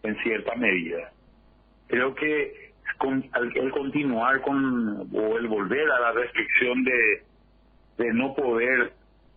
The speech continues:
de no poder asistir a clases, está afectando también a un grupo de gente que presta servicios alrededor del sistema educativo.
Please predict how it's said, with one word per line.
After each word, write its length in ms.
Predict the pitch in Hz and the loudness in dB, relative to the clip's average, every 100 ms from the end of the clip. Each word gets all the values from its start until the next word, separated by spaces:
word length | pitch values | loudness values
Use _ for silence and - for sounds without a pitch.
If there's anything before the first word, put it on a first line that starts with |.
| _ | _
de 160 | 104 113 | -2 0
no 160 | 120 | 0
poder 480 | 123 131 117 127 120 - | 0 0 2 2 2 0
asistir 680 | 135 - - - 127 135 123 | -4 -4 -10 -4 -2 0 0
a 180 | 123 120 | -2 -2
clases, 560 | 131 139 127 - 98 101 - _ _ _ - | -2 0 0 -2 -2 -2 -8 _ _ _ -14
está 180 | - 107 | -6 -4
afectando 520 | 123 117 127 123 147 | -2 -2 -2 0 0
también 280 | 143 120 135 | 0 0 2
a 60 | |
un 160 | 131 131 | 2 2
grupo 260 | 123 117 156 | 0 0 0
de 100 | 147 | -2
gente 400 | - 127 135 175 | 0 -2 0 -2
que 100 | 156 | -2
presta 400 | 156 127 - 139 | -4 -4 -2 -4
servicios 760 | 151 104 104 143 - 104 104 113 - | -2 -2 0 -2 -2 -2 -2 -4 -4
alrededor 560 | 107 107 113 104 104 110 | -4 0 0 2 0 0
del 160 | 120 | -2
sistema 440 | 120 - 104 101 107 | -4 -4 -4 0 0
educativo. 600 | 117 - - - 131 | 0 -2 -6 -8 -12